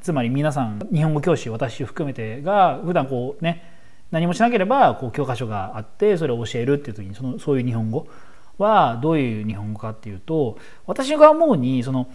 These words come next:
幻想の日本語とリアルな日本語の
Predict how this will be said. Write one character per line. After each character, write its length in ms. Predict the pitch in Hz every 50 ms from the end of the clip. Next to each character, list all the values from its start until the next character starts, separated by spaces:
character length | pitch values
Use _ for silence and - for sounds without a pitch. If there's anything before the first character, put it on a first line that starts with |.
| - - - - -
幻 360 | 135 165 208 262 330 359 349 339
想 300 | - - 320 330 320 311
の 120 | 302 294
日 80 | 285 262
本 260 | 254 254 254 254 247
語 100 | 233 226
と 540 | 220 - 262 269 247 185 127 - - - - - - - - - - - -
リ 140 | 185 262
ア 100 | 349 403
ル 100 | 381 302
な 100 | 196 147
日 100 | 131 131 123
本 220 | 120 123 120 117
語 100 | 110 107
の 420 | 113 127 143 139 131 113 101 -